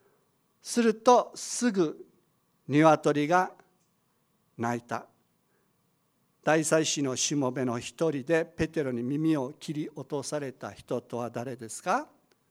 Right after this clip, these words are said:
前回学んだ誰でしたっけ？マルコスという人でしたね。彼は大祭司のしもべでした。ゲッセマネの園にイエス様を捕らえるためにローマ兵と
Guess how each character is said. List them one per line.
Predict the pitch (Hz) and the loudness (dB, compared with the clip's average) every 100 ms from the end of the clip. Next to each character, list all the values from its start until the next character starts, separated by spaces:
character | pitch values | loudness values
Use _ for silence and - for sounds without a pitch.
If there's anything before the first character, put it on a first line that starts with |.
| _ _ _ _ _ _ _ _ | _ _ _ _ _ _ _ _
前 | 127 131 | -10 -10
回 | 127 127 165 247 _ _ _ _ _ 120 | -6 -6 -6 -8 _ _ _ _ _ -12
学 | 120 117 | -10 -12
ん | 113 | -4
だ | 160 247 - _ _ _ _ _ | -2 -2 -8 _ _ _ _ _
誰 | 123 110 | -14 -12
で | 113 | -12
し | - | -14
た | - | -14
っ | _ | _
け？ | - _ _ _ _ _ _ _ _ - | -20 _ _ _ _ _ _ _ _ -10
マ | 127 | -6
ル | 135 131 | -4 -4
コ | - 98 | -6 -10
ス | - | -12
と | - | -14
い | |
う | 85 | -16
人 | - 82 | -16 -16
で | 80 | -16
し | - | -18
た | 104 | -8
ね。 | 180 247 - _ _ _ _ _ | -8 -8 -14 _ _ _ _ _
彼 | - 110 | -14 -12
は | 98 | -8
大 | 127 127 | -4 -4
祭 | - 127 | -4 -6
司 | 120 110 | -6 -8
の | 101 | -8
し | - 120 | -8 -6
も | 110 | -8
べ | 104 110 | -10 -14
で | 98 | -14
し | - | -16
た。 | - - - _ _ _ _ _ _ _ _ | -18 -20 -20 _ _ _ _ _ _ _ _
ゲ | - | -6
ッ | 143 | -6
セ | - 147 | -4 -6
マ | 127 | -8
ネ | 123 | -10
の | 117 | -12
園 | - 135 123 | -10 -8 -8
に | 131 | -10
イ | 135 | -10
エ | 131 | -10
ス | |
様 | 135 113 | -10 -12
を | 113 | -8
捕 | 127 | -4
ら | 135 | -4
え | 131 | -6
る | 117 | -6
た | 113 | -6
め | 110 | -4
に | 135 156 151 - _ | -2 -2 -4 -18 _
ロ | 127 123 | -8 -6
ー | |
マ | 139 | -6
兵 | 131 113 - _ | -10 -14 -20 _
と | - 160 | -8 -8